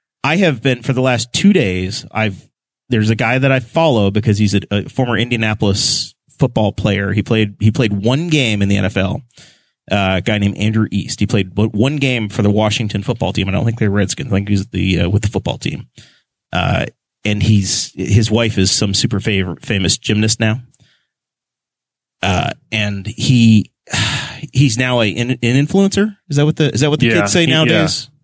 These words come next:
Speaker 2: yeah.
Speaker 1: uh, Mason?
Speaker 2: I think as much due to his wife as himself.
Speaker 1: So, so he and his wife are influencers on the internet. They have a kid or two, and he's shirtless, sell-, trying to sell some, uh, weight training equipment.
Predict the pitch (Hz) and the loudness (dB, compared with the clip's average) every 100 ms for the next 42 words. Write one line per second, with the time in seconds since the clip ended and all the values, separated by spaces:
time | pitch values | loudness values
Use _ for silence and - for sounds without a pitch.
0 | - 139 143 151 151 180 - - - - | -4 2 2 2 0 -2 -10 -20 -20 -4
1 | 208 170 104 107 110 - 113 104 95 95 | 0 2 2 2 2 0 2 4 4 2
2 | 90 - _ 101 98 90 85 - - - | -2 -10 _ 0 0 0 -4 -12 -20 -20
3 | _ _ 95 - 101 90 85 - 180 175 | _ _ -10 -2 0 0 -2 0 0 0
4 | - 160 165 185 139 135 131 123 117 127 | 0 2 4 4 4 4 2 2 0 0
5 | 123 110 101 104 104 98 101 95 95 92 | 2 2 2 2 2 2 2 2 0 0
6 | 110 101 - 101 95 - 92 92 90 90 | -2 -2 -2 -2 -2 0 2 4 2 0
7 | 104 117 104 - - 151 - 110 - - | -6 0 2 2 0 -2 2 0 0 -2
8 | 131 113 135 110 101 113 104 107 95 92 | -2 0 0 0 0 0 0 -2 -4 -6
9 | - _ _ _ _ _ _ _ _ _ | -10 _ _ _ _ _ _ _ _ _
10 | _ _ 110 - 113 95 92 113 117 110 | _ _ -16 -4 0 2 2 0 0 -4
11 | 98 80 - - 76 | -4 -6 -8 -10 -14